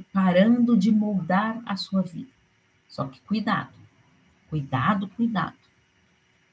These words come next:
Quando a gente para de moldar a nossa vida, a gente não, não mol-, não consegue moldar,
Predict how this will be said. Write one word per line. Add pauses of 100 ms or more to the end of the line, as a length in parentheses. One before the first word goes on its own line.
(680)
Quando
a
gente (120)
para
de
moldar
a
nossa
vida, (260)
a
gente
não,
não
mol-,
não
consegue
moldar,